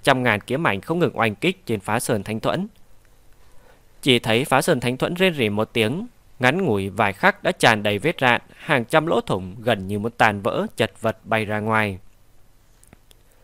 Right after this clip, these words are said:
Thanh liên kiếm khí thế đi không giảm, tiếp tục hướng về phía trước.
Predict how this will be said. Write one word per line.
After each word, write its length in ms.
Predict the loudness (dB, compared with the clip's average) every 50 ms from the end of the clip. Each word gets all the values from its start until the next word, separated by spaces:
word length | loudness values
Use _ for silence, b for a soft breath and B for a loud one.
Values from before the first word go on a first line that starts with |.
| b b b b b b b b b b -2
Thanh 180 | 2 2 4 6
liên 180 | 6 4 4
kiếm 200 | 2 0 -2 -2
khí 240 | -2 -2 -2 -2 -2 -2
thế 120 | -2 -2
đi 160 | 0 0 -2
không 220 | -2 -2 -2 -2 -2
giảm, 260 | -2 -2 -2 -4 -6
tiếp 240 | -6 -4 -4 -2 -2 -2
tục 160 | -2 -2 -2
hướng 280 | -4 -4 -4 -4 -2
về 160 | -2 -2 -2 -2
phía 180 | -4 -8 -6
trước. 260 | -2 0 0 0 -2